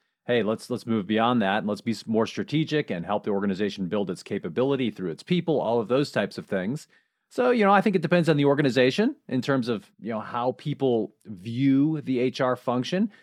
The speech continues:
But as, as I mentioned in the intro, I think it's an important function. I think it's one that deals with the human side of organizations and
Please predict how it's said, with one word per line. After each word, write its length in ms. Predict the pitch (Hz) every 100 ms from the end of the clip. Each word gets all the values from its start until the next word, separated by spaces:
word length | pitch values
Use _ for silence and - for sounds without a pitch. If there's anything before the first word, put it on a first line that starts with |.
| _ _ _ _
But 140 | - 226
as, 280 | 240 180 196
as 200 | 214 226
I 80 |
mentioned 320 | 220 277 302 226
in 80 |
the 140 | 170 170
intro, 340 | 247 - 135
I 140 | 135 170
think 240 | 185 214
it's 140 | 202 202
an 100 | 202
important 480 | 165 202 247 -
function. 540 | 110 117 98 - - -
I 100 | -
think 200 | 120 165
it's 160 | 175 156
one 420 | 160 160 175 175
that 380 | 131 143 147 120
deals 360 | 110 127 151 165
with 100 | 202
the 60 |
human 320 | 160 117 117
side 240 | 151 123 127
of 80 | 131
organizations 840 | 143 185 175 87 82 127 185 196
and 580 | 120 113 113 110 104